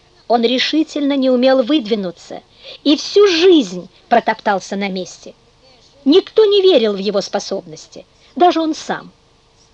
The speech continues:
И вот настал день, когда он понял, что не может больше слышать упреки и жалобы жены. Осознал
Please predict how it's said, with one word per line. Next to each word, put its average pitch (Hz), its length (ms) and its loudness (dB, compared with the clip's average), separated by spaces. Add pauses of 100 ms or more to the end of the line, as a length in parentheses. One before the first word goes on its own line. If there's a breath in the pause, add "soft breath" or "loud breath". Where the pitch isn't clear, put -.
(800)
И 220 100 -2
вот 240 200 0
настал 220 420 0
день, 240 320 -4 (880)
когда 190 300 0
он 240 120 0
понял, 285 420 2
что - 200 -2
не 254 140 0
может 294 360 -2
больше 277 340 -2
слышать 262 500 -6
упреки 269 540 -2
и 262 40 0
жалобы 233 440 0
жены. 208 360 -8 (960)
Осознал 262 840 -2